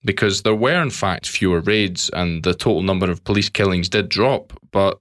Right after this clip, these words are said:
the past couple of years have also seen two of the largest police massacres ever recorded in the state,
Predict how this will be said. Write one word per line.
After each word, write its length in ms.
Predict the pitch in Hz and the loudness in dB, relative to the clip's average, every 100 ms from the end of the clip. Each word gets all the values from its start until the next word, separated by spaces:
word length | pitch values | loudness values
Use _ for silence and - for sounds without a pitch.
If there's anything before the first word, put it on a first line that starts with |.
| - | -10
the 160 | 101 | -8
past 320 | - 113 120 - | -2 0 0 -2
couple 200 | 101 101 | 0 0
of 120 | 92 | 2
years 220 | 110 107 | 0 2
have 120 | 92 | 2
also 320 | 98 120 - | 2 0 -2
seen 360 | 104 - 92 90 | -2 0 0 -2
two 240 | - 107 107 | -2 0 2
of 120 | 107 | 2
the 120 | 92 | 0
largest 520 | 90 95 104 107 101 - | 2 2 2 0 -4 -4
police 280 | 92 90 - | -2 -2 0
massacres 600 | 87 90 - 92 85 - | 0 0 0 0 -2 0
ever 240 | 95 104 98 | -2 0 0
recorded 640 | 92 - 92 98 98 82 | 0 0 2 2 0 -2
in 100 | 76 | -2
the 80 | 78 | -2
state, 400 | - 76 76 | -2 -2 -2